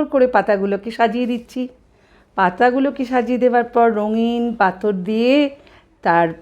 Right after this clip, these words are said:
ভেতরটা আমি ভর্তি করে দিচ্ছি, তাহলে বাইরের থেকে দেখতে আরও সুন্দর লাগবে। এই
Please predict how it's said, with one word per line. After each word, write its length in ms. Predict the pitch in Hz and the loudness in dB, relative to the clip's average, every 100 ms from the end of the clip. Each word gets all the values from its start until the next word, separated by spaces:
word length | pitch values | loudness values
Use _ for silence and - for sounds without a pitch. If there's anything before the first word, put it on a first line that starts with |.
| - | -6
ভেতরটা 460 | 185 185 202 - 202 | -4 -2 -4 0 2
আমি 100 | 185 | 2
ভর্তি 320 | 185 190 190 226 | 0 -2 -4 -4
করে 220 | 226 226 | 0 0
দিচ্ছি, 280 | 226 226 - | 0 -6 -4
তাহলে 180 | 208 190 | 0 0
বাইরের 460 | 165 156 156 175 208 | 0 0 0 0 -2
থেকে 220 | 240 226 226 | -4 -2 -2
দেখতে 400 | 190 190 - 226 196 185 - - - | -2 -4 -2 0 0 -2 -14 -14 -2
আরও 280 | 160 165 233 | 0 2 2
সুন্দর 360 | 240 247 247 247 | 0 0 2 2
লাগবে। 400 | 247 233 202 226 226 - _ _ _ _ - | 2 0 0 -2 -4 -14 _ _ _ _ -2
এই 220 | 254 294 | 2 4